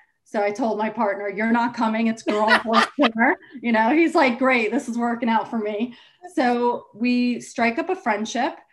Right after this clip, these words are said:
Speaker 1: We, nothing too we-, I mean, how much can you really stalk someone in one event? Then we come home. She invites me to Honeybrook. I go out to her farm. We're just good souls. We have a lot to talk about.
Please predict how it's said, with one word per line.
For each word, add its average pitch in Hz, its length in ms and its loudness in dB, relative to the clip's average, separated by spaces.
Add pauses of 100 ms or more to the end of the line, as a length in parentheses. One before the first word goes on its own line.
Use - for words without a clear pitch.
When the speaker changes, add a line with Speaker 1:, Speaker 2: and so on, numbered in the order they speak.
(600)
Speaker 1:
We, 220 680 -6 (100)
nothing 285 420 -2
too 302 260 -2
we-, 226 240 -4
I 220 80 0
mean, 208 160 -2
how 226 180 -2
much 220 260 -6
can 220 100 -6
you 196 80 -6
really 226 340 -4
stalk 196 340 -6
someone 180 320 -10
in 180 80 -10
one 180 160 -8
event? 175 320 -6 (220)
Then 220 100 -2
we 220 80 0
come 311 340 -2
home. 226 300 0
She 220 180 -10
invites 190 420 -6
me 240 80 -2
to 262 80 -2
Honeybrook. 214 680 -4 (420)
I 196 100 -4
go 208 160 -2
out 202 220 0
to 285 80 -2
her 302 160 -4
farm. 214 680 -2 (140)
We're 294 120 0
just 427 300 -4 (320)
good 285 220 0
souls. 180 540 -2
We 214 80 -4
have 202 80 -2
a 202 40 -4
lot 247 420 -6
to 233 100 -10
talk 220 320 -2
about. 208 380 -4